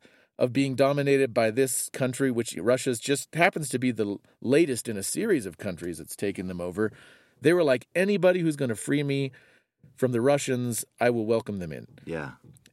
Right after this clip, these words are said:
Speaker 1: And that's why I say that the history of Estonia, it's, it's the history of the world, because there,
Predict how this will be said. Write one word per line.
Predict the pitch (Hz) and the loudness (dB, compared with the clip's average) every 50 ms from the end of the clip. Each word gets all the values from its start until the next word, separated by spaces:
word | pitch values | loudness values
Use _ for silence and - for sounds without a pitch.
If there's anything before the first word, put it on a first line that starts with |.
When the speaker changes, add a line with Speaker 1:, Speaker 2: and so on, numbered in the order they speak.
| _ - | _ -2
Speaker 1:
And | 151 147 143 135 120 - _ _ _ | 0 0 0 -2 -6 -10 _ _ _
that's | - 127 170 190 233 - | 0 2 4 4 4 4
why | 202 202 160 139 | 4 4 4 6
I | 127 123 | 4 2
say | - - 180 185 | 2 0 0 0
that | 170 135 123 - | 2 0 -2 -2
the | - 123 | -2 -2
history | 127 147 156 - - 147 131 | -2 -2 -2 0 0 2 2
of | 117 | 2
Estonia, | 104 117 - - 123 139 165 160 139 110 95 98 - - | 0 -4 -4 0 0 0 0 0 0 -2 -2 -4 -6 -4
it's, | 101 123 123 - | -4 -4 -4 -4
it's | - 117 - | -8 -8 -4
the | - 120 | -4 -2
history | 120 165 196 - - - 135 | 0 0 -2 -2 -2 0 0
of | 123 104 | 0 0
the | 85 101 | -2 -6
world, | 95 101 135 190 208 160 117 104 87 - - - - - _ _ _ _ _ _ _ | -6 -2 -2 0 2 0 0 -2 -4 -10 -18 -18 -20 -20 _ _ _ _ _ _ _
because | - 143 131 - 170 156 131 | -4 -4 0 2 0 0 2
there, | 143 170 175 156 | 0 0 -2 -2